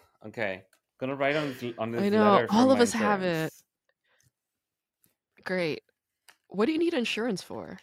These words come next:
Speaker 2: Medical insurance?
Speaker 1: No, it's, Germans have insurance for everything. This one is for
Speaker 2: What is this insurance
Speaker 1: this one
Speaker 2: for?
Speaker 1: is for, this one is liability insurance or, like, house insurance.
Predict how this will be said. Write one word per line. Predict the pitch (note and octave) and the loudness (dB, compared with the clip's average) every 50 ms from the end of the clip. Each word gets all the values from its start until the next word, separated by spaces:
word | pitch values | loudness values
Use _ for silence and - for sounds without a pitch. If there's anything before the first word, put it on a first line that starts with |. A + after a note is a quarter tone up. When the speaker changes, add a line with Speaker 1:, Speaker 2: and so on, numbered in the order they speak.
| _ _ - | _ _ -10
Speaker 2:
Medical | E3 E3+ G#3+ - A#3+ A#3 | -10 -10 -8 -8 -8 -8
insurance? | C4 C#4 - D4+ F4 F#4+ A#2 C3 | -8 -8 -10 -12 -12 -12 -12 -12
Speaker 1:
No, | D#3 F3+ F3+ E3+ | -12 -10 -10 -10
it's, | C#3+ B2+ - - - - - - - _ _ _ - - | -12 -12 -16 -20 -20 -20 -20 -20 -20 _ _ _ -20 -18
Germans | - - A#2+ C#3 E3 F3 E3+ - | -12 -10 -10 -8 -8 -10 -10 -10
have | - D3 C3 | -12 -10 -10
insurance | C3+ B2 B2 - C3 B2+ B2 - | -10 -10 -10 -10 -10 -10 -10 -8
for | - F2 | -8 -8
everything. | G2 A2 B2+ A#2 - - A1 G1+ - D#2+ F2 G2 _ _ _ _ _ _ _ _ _ _ _ _ _ _ - - - _ _ _ _ | -8 -8 -10 -12 -14 -14 -16 -16 -16 -16 -18 -18 _ _ _ _ _ _ _ _ _ _ _ _ _ _ -20 -20 -20 _ _ _ _
This | - A2 B2+ D3 D3 - | -8 -6 -6 -6 -6 -6
one | D#3+ D#3 D3 | -6 -4 -4
is | C#3+ C3 - | -4 -6 -8
for | - - A#2+ A#2 A2+ A2+ | -6 -4 0 2 4 4
Speaker 2:
What | - G#3+ A3+ | 4 4 2
is | A3+ F#3 | 2 0
this | D#3+ G3 A3 - - | -2 -4 -4 -4 -4
insurance | E3+ D#3 - D#3+ C#3 B2 | -6 -6 -6 -6 -4 -4
Speaker 1:
this | C3 C#3 - - | -4 -4 -4 -4
one | F3 E3 | -4 -4
Speaker 2:
for? | D#3 | -4
Speaker 1:
is | D3+ - | -4 -6
for, | - B2+ A#2+ A2+ G#2+ - - | -4 -2 0 0 0 -2 -2
this | A2+ B2+ B2+ | -6 -6 -4
one | D#3+ D3 | -4 -6
is | C#3 B2 | -4 -2
liability | A#2+ A2+ A2 G#2+ F#2 G#2 G#2 A#2 B2+ C3+ C#3 C#3+ C#3+ | 0 0 0 0 -2 -2 -4 -4 -4 -4 -4 -6 -8
insurance | D3 D3 - D3+ D3+ D3 - - _ - | -8 -6 -4 -4 -4 -4 -6 -10 _ -4
or, | A2 A2+ A#2 A#2+ A#2+ B2 B2 B2+ B2 B2 _ _ _ _ _ _ _ _ _ _ _ _ - | -2 0 2 2 2 2 2 0 -2 -8 _ _ _ _ _ _ _ _ _ _ _ _ -6
like, | G2+ G#2+ G2+ F#2+ - - - - - - | -4 -4 -4 -4 -6 -14 -20 -20 -18 -16
house | - - - - A#2 A2 G#2+ A2 A2 - - - - - - - _ _ _ _ _ _ _ _ _ _ _ - | -14 -12 -4 -2 0 0 0 0 -4 -8 -12 -14 -16 -16 -18 -20 _ _ _ _ _ _ _ _ _ _ _ -10
insurance. | G2+ G#2+ G2 - - G2+ F2 D2 B1+ C2 - - - - - - - | -10 -8 -8 -6 -4 -4 -4 -4 -6 -8 -14 -16 -16 -18 -18 -18 -20